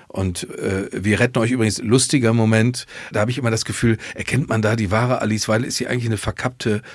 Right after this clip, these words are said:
böse Satirikerin, als sie sagte, „Wir schicken Indien Geld und die Inder <laughs> fliegen zum Mond“?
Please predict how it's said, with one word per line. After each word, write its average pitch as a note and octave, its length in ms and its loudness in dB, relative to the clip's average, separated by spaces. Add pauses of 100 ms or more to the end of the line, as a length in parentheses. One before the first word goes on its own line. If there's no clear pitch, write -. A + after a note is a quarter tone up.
(140)
böse A2+ 360 2
Satirikerin, A2+ 840 -2
als A2 180 -4
sie A2 80 -6
sagte, A2 320 0 (300)
„Wir A#2 180 6
schicken B2 320 2
Indien A2+ 460 2
Geld A#2+ 240 4
und G2 160 -2
die G#2+ 120 -4
Inder A#2 240 4
<laughs> - 0 -
fliegen - 440 0
zum G2+ 300 -4
Mond“? C3 400 4